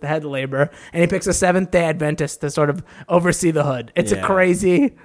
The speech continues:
Speaker 1: it's so, it's such an insane, uh, group of people that he picked.
Speaker 2: It's literally, um, the Suicide Squad.
Speaker 1: Yeah,
Speaker 2: <laughs> It's
Speaker 1: that's
Speaker 2: like
Speaker 1: not good. That's
Speaker 2: Yeah.
Speaker 1: not good.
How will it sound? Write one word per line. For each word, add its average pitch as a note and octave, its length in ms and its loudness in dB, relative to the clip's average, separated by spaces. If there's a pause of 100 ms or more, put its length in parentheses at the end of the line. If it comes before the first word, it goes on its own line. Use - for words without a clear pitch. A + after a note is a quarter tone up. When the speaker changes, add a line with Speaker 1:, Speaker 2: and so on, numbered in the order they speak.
(440)
Speaker 1:
it's E3 200 -2
so, F3 360 2
it's D#3+ 140 -2
such G3+ 160 -4
an F3+ 100 0
insane, D#3+ 720 -2
uh, C#3+ 200 0
group D3+ 260 -2
of D3+ 100 -6
people D3 280 -2
that B2 100 -8
he B2 100 -8
picked. - 480 -4 (640)
Speaker 2:
It's - 280 -4
literally, A#2+ 520 2 (200)
um, F#2 680 -2 (100)
the G2 120 -6
Suicide - 480 -6
Squad. - 340 -12
Speaker 1:
Yeah, - 360 2
Speaker 2:
<laughs> F3+ 100 -2
It's E3+ 200 -10
Speaker 1:
that's E3 120 -12
Speaker 2:
like B2+ 80 -8
Speaker 1:
not F#3 180 0
good. A2+ 400 -2
That's - 220 -8
Speaker 2:
Yeah. A3+ 80 0
Speaker 1:
not G#3+ 100 0
good. F3+ 320 0